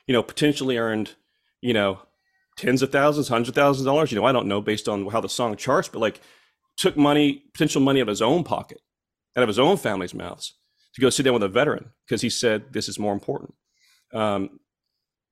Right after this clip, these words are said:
so, I mean, Brian White's an amazing human being. Uh, you know, huge shout out to him, but that's, that's what we see in the writers that we work with. That's, that's the way they feel about it. And Richard, uh, Casper and Brett Gillen, who helps run that program too, have done such an amazing job of, you know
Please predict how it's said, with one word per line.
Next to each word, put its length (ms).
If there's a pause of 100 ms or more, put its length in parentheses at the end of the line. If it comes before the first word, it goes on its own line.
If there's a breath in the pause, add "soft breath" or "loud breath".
(100)
so, 160
I 60
mean, 120
Brian 300
White's 220
an 80
amazing 320
human 220
being. 460
Uh, 320
you 60
know, 120
huge 260
shout 160
out 80
to 80
him, 240
but 100
that's, 300
that's 240
what 100
we 80
see 480 (320)
in 120
the 60
writers 280
that 80
we 80
work 300
with. 100
That's, 140
that's 220
the 40
way 100
they 80
feel 300
about 300
it. 120 (320 loud breath)
And 220
Richard, 440
uh, 280 (140)
Casper 360
and 120
Brett 260
Gillen, 300
who 200
helps 260
run 100
that 160
program 280
too, 280
have 160
done 160
such 180
an 60
amazing 380
job 380
of, 300 (640 soft breath)
you 80
know 220